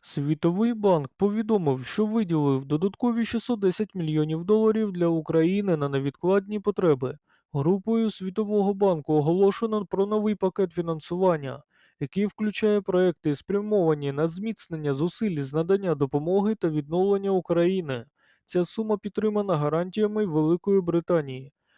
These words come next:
Також новим пакетом Світовий банк підтримує систему охорони здоров'я України, допоможе відновити та покращити доступ до медичних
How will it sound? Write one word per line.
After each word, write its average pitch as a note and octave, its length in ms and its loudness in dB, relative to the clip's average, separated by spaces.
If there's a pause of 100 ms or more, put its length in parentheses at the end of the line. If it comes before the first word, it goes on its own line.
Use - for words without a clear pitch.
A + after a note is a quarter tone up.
(140)
Також F3 460 0
новим F3+ 300 0
пакетом G#3 480 0
Світовий D#3 480 -2
банк E3 360 0
підтримує G#3 600 -2
систему G3+ 560 -2
охорони F3+ 480 2
здоров'я D#3+ 500 0
України, D#3 580 0
допоможе G3 580 2
відновити G3+ 580 -2
та C#3+ 100 0
покращити F3 640 -2
доступ F3+ 440 2
до C#3+ 120 -2
медичних F#3 540 -4